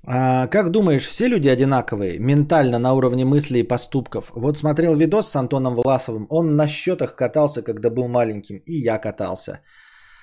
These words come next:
Сам я латыш, а он русский. Нет, но есть это, м,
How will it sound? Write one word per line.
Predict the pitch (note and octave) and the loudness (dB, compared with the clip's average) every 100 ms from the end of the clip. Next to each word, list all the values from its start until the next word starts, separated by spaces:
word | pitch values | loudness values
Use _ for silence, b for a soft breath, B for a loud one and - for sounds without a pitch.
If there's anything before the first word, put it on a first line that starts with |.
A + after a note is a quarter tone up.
| b - | b -10
Сам | - B2 A2 G2+ - _ _ - | -4 -2 -2 -6 -12 _ _ -6
я | C#3+ B2 A2+ - | -2 0 -2 -2
латыш, | A#2+ A#2+ - G3+ D3 - - | 0 -2 -2 -4 -4 -8 -2
а | |
он | B2 C#3+ | 0 2
русский. | A2+ G#2+ - - - | 2 0 -6 -10 -8
Нет, | E3+ A#3 B3 D3+ - | -2 2 2 0 0
но | A3+ G#3+ | 2 2
есть | F#3 F#3+ A#3+ - - | 2 0 -2 -4 -8
это, | A3 F3+ G3 F#3+ | -4 -2 0 0
м, | E3+ D#3 D#3+ - B2+ | 0 -4 -4 -6 -6